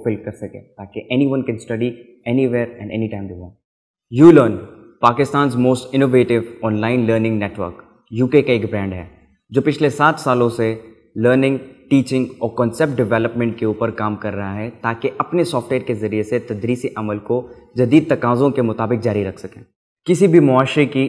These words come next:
डेवलपमेंट के लिए यकसा निसाब तालीम बहुत ज़रूरी है और पाकिस्तान में इसी गैप को फिल करते हुए यूलर्न ने टीच पाकिस्तान के नाम से एक प्रोजेक्ट शुरू किया, ताकि पाकिस्तान के किसी भी गांव से ताल्लुक़ रखने वाला एक एफ़एससी का स्टूडेंट वही इल-, तालीम हासिल कर सके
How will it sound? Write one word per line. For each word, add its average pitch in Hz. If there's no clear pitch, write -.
डेवलपमेंट 123
के 110
लिए 104
यकसा 123
निसाब 117
तालीम 113
बहुत 113
ज़रूरी 95
है 87
और 113
पाकिस्तान 127
में 127
इसी 143
गैप 120
को 120
फिल 143
करते 117
हुए 104
यूलर्न 147
ने 139
टीच 165
पाकिस्तान 120
के 120
नाम 107
से 120
एक 110
प्रोजेक्ट 104
शुरू 95
किया, 101
ताकि 117
पाकिस्तान 127
के 131
किसी 160
भी 143
गांव 123
से 123
ताल्लुक़ 117
रखने 117
वाला 107
एक 107
एफ़एससी 117
का 107
स्टूडेंट 110
वही 131
इल-, 135
तालीम 123
हासिल 120
कर 123
सके 113